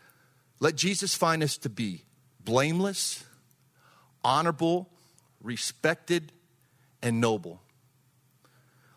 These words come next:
We stand before him as being guiltless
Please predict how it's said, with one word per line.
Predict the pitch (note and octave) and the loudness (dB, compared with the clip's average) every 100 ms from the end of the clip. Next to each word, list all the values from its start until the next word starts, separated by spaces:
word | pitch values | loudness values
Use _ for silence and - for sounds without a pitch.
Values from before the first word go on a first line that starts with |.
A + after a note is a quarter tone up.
| _ _ _ _ _ _ _ | _ _ _ _ _ _ _
We | A#2+ D#3 | 0 0
stand | - F#3 G#3+ | 2 2 4
before | G3 F#3 F#3+ | 2 4 4
him | F3+ F3 | 4 2
as | C3 | 0
being | - C#3+ A#2+ | 0 0 0
guiltless | F#2+ D3 E3+ F#3+ F#3+ - - | 0 0 0 -2 -6 -6 -8